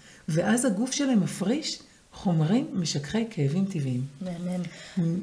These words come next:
Speaker 2: האמת שבהקשר הזה אני אגיד גם פלסטר, זאת אומרת, כשבן אדם נחתך, אז לשים פלסטר לא אמור לשנות את עוצמת הכאב.
Speaker 1: נכון. אז ילדים כל כך אוהבים פלסטרים,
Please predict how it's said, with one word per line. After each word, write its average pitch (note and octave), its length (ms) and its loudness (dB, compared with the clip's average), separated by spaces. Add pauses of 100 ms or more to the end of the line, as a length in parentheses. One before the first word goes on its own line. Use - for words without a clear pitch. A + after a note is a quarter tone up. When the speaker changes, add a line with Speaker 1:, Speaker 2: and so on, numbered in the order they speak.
(280)
Speaker 2:
האמת G3 260 2
שבהקשר A#3+ 380 2
הזה A#3+ 200 6
אני A3+ 160 4
אגיד G#3 260 2
גם A3+ 200 4 (120)
פלסטר, G3+ 560 -4
זאת - 160 -14
אומרת, F3 180 -4
כשבן F3 200 -2
אדם F#3+ 280 2
נחתך, A#3 640 -4
אז E3 160 -6
לשים A3 260 -4
פלסטר A3 420 -2 (420)
לא G#3 280 6
אמור A#3 380 8
לשנות F3+ 460 -2
את F3+ 120 -6
עוצמת D#3+ 380 -6
הכאב. D3+ 500 -4
Speaker 1:
נכון. A3+ 540 -2 (680)
אז F3+ 160 0
ילדים G#3 480 6
כל B3 140 4
כך G3+ 240 2
אוהבים F3 280 2
פלסטרים, C#3+ 640 2